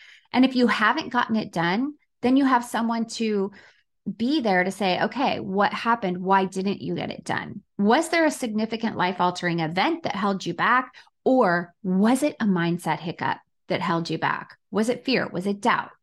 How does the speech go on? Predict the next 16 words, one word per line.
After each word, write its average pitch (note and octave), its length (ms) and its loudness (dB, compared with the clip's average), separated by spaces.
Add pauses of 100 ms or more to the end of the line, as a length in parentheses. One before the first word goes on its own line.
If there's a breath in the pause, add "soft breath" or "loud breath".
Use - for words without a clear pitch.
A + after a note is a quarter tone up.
(460 soft breath)
Were G3 160 2
you A#3+ 120 2
procrastinating?" A3 1040 -2 (600 soft breath)
Let's G#3+ 280 2
break F#3+ 360 0
that F3 200 -2
down E3+ 320 2
and G3 140 -6
figure F#3 300 0
out F3 260 2 (240)
why F#3+ 400 4
you G3+ 160 0
didn't F3+ 240 -6
take D#3 240 -8
the - 120 -6
action E3+ 580 -6